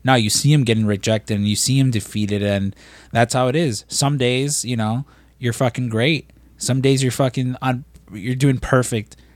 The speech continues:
And then you see,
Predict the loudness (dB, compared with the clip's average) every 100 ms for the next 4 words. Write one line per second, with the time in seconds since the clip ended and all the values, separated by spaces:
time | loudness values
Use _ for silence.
0 | _ _ _ _ _ -2 0 4 4 2
1 | -2 -10 -8 -2 0 0 -2 -2 -2 -4
2 | -8